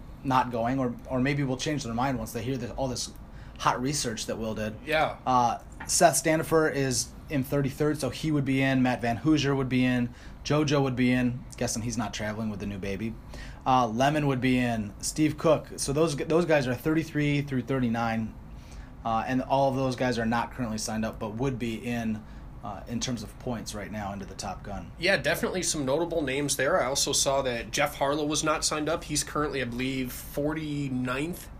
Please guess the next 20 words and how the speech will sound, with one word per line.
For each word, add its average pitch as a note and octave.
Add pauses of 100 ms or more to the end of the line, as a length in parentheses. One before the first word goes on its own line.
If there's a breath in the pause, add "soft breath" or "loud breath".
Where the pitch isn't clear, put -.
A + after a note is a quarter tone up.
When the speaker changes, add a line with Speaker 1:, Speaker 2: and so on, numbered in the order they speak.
(120)
Speaker 2:
in D3+
the D#3+
point F3
list F3
right F3
now. F3+ (360 loud breath)
We C#3
also C#3
have C3
Matt C#3+
Welter D3
not C3+
going. C3+
He's C3+
at B2+
fifty-eighth C#3+
in C3+
the C3
point C#3
list. C3